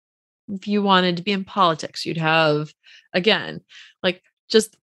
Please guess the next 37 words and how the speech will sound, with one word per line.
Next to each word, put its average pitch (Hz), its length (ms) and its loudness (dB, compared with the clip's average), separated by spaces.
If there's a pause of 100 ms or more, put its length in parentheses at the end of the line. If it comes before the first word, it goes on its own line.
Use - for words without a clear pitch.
(140)
one 349 480 2
or 330 100 2
two - 240 4
people 320 360 4
that 170 120 2
you 160 100 -2
really 143 300 0
envy. 90 420 -10 (560)
And 214 320 2
so 226 240 2
I 208 120 4
think 233 240 -4
that 269 160 -2
going 208 320 2
through 233 320 2
and 214 160 2
being 190 160 2
able 190 240 2
to 196 280 2 (100)
analyze 214 1120 0 (840)
our 208 60 0
negative 190 440 2
responses 359 680 0
as 185 240 0
well 165 220 4
as 165 140 0
our 160 80 0
positive 190 600 -2
ones 330 440 -4 (360)
really 226 320 6
helps 208 280 0
us 196 160 -6
move 180 260 -2
forward. 160 540 0
I - 20 -6
think 196 300 -2
also 170 720 0